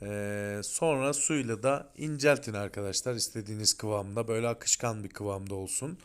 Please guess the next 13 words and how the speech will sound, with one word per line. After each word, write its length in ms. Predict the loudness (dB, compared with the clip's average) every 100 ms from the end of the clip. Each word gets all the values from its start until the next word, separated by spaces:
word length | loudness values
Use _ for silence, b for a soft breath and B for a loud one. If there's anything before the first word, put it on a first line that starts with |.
| _
Sonrasında 1120 | -8 0 4 8 6 10 10 8 4 2 2 0
haşladığınız 640 | 4 4 4 0 6 6
fasulyeleri, 1000 | 8 4 4 4 0 0 0 0 -2 -8
e, 340 | -8 -8 -8 -10
bir 100 | -2
tabağa 360 | 0 4 6
alın. 320 | 6 2 -4 -10 B B B B _ -14
E, 40 | -12 -10 -12 -12 -10
fasulyeleriniz 800 | -4 -2 0 0 -2 -4 -6 0
bu 100 | 6
arada 480 | 6 6 4 2 0 -12 -18 _ _ -2
iyi 140 | 4
haşlansın. 720 | 6 4 0 -2 -4 -6 -6